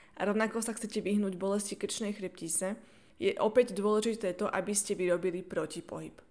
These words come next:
A tiež je dôležité aj to, aby ste vy držali hlavu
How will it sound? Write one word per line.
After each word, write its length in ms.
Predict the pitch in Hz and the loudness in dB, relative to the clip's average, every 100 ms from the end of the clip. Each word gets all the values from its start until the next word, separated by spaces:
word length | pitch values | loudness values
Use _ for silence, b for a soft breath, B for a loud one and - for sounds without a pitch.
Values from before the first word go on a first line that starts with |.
| b b b b b - | b b b b b -10
A 80 | |
tiež 260 | 185 220 240 | -2 0 0
je 40 | 214 | 0
dôležité 480 | 226 220 226 233 | 2 2 0 0
aj 280 | - 190 185 | 0 0 0
to, 40 | 208 | -2
aby 240 | 190 175 | -2 -2
ste 280 | 190 - 190 | -2 0 -2
vy 340 | 170 190 185 - - | -2 -4 -6 -10 -8
držali 640 | 175 196 214 190 185 185 - - | -6 -2 0 0 -2 -4 -12 -6
hlavu 480 | 196 185 190 185 | 2 4 4 0